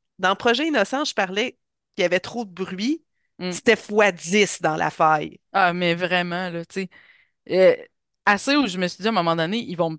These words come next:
Speaker 2: perdre. Tu sais,
Speaker 1: Beaucoup
Speaker 2: je,
Speaker 1: trop de personnages.
Speaker 2: je suis plus, là. Tu sais, il y a trop de noms, il y a pas assez de contexte. Euh, s-, je m'étais sentie un peu comme ça dans la saison deux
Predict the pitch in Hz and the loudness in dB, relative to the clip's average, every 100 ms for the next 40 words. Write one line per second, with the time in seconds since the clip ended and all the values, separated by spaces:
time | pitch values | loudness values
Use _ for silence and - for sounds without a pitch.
0 | - 220 190 156 165 _ _ - 214 190 | -2 0 0 -8 -16 _ _ -8 -4 0
1 | 175 165 160 214 - 175 - 165 170 170 | 2 2 0 -4 -6 -6 -2 -2 -2 -4
2 | 170 - 175 - 220 233 - 220 220 170 | -6 -6 -6 -6 -6 -6 -6 -8 -6 -8
3 | 170 - 214 - 190 202 - 226 214 196 | -10 -6 -6 -4 -2 0 2 2 4 0
4 | 202 220 185 160 214 220 247 220 _ 208 | 0 -2 -2 2 2 2 -2 -8 _ -4
5 | 185 - 190 208 - - - - - - | -4 -4 -4 -4 -10 -20 -20 -20 -20 -20
6 | - _ _ - 165 156 151 147 - - | -20 _ _ 0 2 4 2 0 -2 -6
7 | - - - 185 190 196 247 254 226 - | -4 -6 -8 -2 0 4 4 4 2 2
8 | 277 220 262 240 208 190 240 220 175 175 | 0 0 -2 0 0 0 0 0 0 -2
9 | 190 175 170 170 165 185 220 | -2 -4 -4 -6 -4 -4 -4